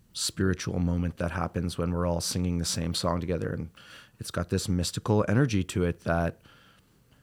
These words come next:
you know, starts to feel like magic. Um,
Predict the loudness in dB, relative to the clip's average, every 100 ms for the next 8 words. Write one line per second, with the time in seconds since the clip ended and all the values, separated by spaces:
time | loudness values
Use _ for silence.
0 | _ -2 0 0 -4 -8 0 0 0 -2
1 | 0 2 0 -2 2 4 4 2 4 6
2 | 6 6 2 0 -14 -18 -20 -20 -20 -20
3 | -2 2 2 2 2 2 0